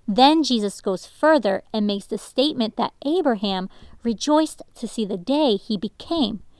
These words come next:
that Abraham saw it and was glad. Now, two things here.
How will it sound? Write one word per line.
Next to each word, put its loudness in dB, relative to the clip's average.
that 0
Abraham 0
saw 0
it -2
and -2
was -2
glad. 0
Now, 2
two 0
things 2
here. -2